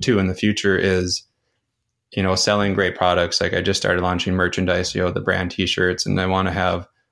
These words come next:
a lot of other things going. I have, um, my own personal, like, coffee flavor coming in the works with one of my friends from Mighty Missouri Coffee. He,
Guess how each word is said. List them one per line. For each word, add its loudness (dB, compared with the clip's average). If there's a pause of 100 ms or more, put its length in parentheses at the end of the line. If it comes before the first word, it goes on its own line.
a -6
lot 2
of 2
other 0
things -4
going. 0
I -2
have, 0
um, -4 (640)
my 2
own 0
personal, -2
like, -2
coffee 0
flavor 0
coming -2
in 0
the 0
works -2
with -6
one 0
of 0
my 0
friends -2
from -4 (240)
Mighty -2
Missouri 0
Coffee. 0
He, 0